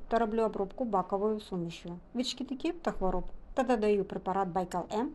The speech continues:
сто-двісті мілілітрів на десять літрів води. Листя потрібно на полуниці для процесів фотосинтезу. Це дозволяє рослині синтезувати органічні речовини,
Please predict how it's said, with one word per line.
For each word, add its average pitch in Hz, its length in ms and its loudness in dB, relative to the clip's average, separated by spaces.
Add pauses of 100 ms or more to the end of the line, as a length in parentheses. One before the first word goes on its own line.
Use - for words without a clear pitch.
(140)
сто-двісті 185 800 -2
мілілітрів 185 560 -2 (180)
на 208 120 2
десять 190 420 -2
літрів 196 380 0
води. 175 320 -2 (1080)
Листя 269 320 0
потрібно 233 380 0
на 220 80 2
полуниці 220 480 0
для 190 120 0
процесів 240 520 -4
фотосинтезу. 185 720 -4 (140)
Це 247 160 0
дозволяє 233 400 2
рослині 254 320 -2
синтезувати 220 720 -2
органічні 214 500 0
речовини, 196 500 -2